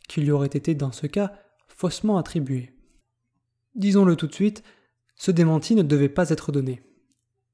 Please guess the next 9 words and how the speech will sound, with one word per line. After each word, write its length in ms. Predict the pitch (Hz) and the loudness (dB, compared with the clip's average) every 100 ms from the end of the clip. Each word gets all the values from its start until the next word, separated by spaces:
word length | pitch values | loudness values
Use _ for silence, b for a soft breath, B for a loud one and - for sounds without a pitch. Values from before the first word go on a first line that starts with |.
| _ _ _ _ _ _ _ _ - | _ _ _ _ _ _ _ _ -8
Bien 200 | 151 156 | -2 0
au 80 | 151 | 0
contraire, 540 | - 143 - 226 226 - b b b b - | -2 -6 -2 -2 -4 -10 b b b b 0
les 100 | 165 | 2
astronomes 540 | 170 - 165 160 151 | 2 0 0 2 0
de 80 | 143 | -2
tous 240 | 139 - | -2 0
les 100 | 214 | 2
pays, 380 | 208 196 190 214 | 2 0 0 -2